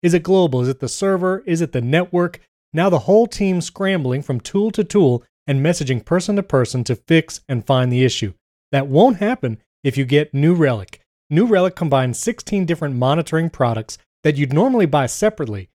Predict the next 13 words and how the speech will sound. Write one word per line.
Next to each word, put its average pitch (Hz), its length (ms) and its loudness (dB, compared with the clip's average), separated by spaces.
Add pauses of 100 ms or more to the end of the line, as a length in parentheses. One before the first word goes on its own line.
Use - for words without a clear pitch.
(140)
so 147 120 -2
engineering 151 440 2
teams 147 320 -2
can 131 160 -6
see 135 200 -2
across 196 480 -2
their 165 180 0
entire 160 420 -2
software 151 460 0
stack 117 400 -2 (240)
in 147 180 2
one 135 220 4
place. 104 460 -8